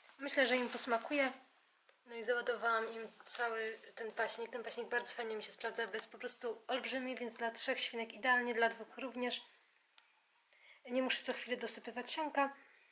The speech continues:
bo po prostu dam im, e, taki wypełniony po brzegi i to starcza na kilka dni i to spokojnie. Bo już nie pamiętam, kiedy ostatnio dokładałam sianka, jak dam tak dużo.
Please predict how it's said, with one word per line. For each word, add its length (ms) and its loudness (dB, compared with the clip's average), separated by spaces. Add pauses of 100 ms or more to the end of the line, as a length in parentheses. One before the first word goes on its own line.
(280)
bo 100 4
po 120 -4
prostu 340 0
dam 240 12
im, 260 4
e, 180 -2
taki 480 -10
wypełniony 580 0
po 140 -2
brzegi 560 -4
i 40 -16
to 120 -8
starcza 400 -4
na 200 -4
kilka 400 -4
dni 220 -2
i 40 -8
to 120 -6
spokojnie. 580 0 (840)
Bo 60 -2
już 140 0
nie 100 6
pamiętam, 380 4
kiedy 180 0
ostatnio 280 -4
dokładałam 460 0
sianka, 400 4
jak 180 0
dam 280 2
tak 200 -2
dużo. 300 0